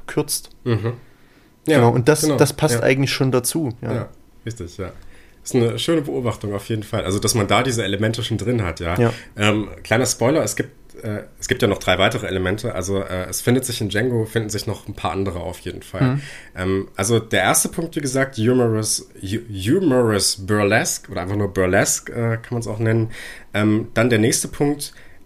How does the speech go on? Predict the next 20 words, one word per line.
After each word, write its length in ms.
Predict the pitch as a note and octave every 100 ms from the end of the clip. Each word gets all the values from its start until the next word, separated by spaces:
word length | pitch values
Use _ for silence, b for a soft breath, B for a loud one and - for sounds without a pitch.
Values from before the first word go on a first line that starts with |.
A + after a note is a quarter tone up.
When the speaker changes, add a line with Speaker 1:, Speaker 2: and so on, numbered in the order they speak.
| -
Speaker 2:
ähm, 260 | A2 A2 -
Evocation 640 | A#2+ A#2+ - B2+ E3+ B2
of 180 | A2+ -
Nostalgia, 800 | A2+ - - B2 E3+ F#3 G3+ G#3
also 280 | G#2+ G#2 G#2+
Nostalgie 680 | A2 A#2 - A#2 G#2+ C3 G3+
im 100 | E3+
Endeffekt, 460 | F3+ F3+ F3+ F#3 -
also 140 | G#2
dass 180 | A#2 A2+
man 80 | B2+
sozusagen 480 | A#2 A2+ G#2+ A2+ A2+
diese 300 | G#2+ G2+ -
alte 480 | G#2 F3+ - D#3 D3+ B B B
Zeit 420 | - - A2+ D#3
im 80 | C3
Endeffekt 380 | A#2 C3 - A#2
nochmal 280 | B2+ - A2
so 280 | G#2+ A#2+
et-, 80 | -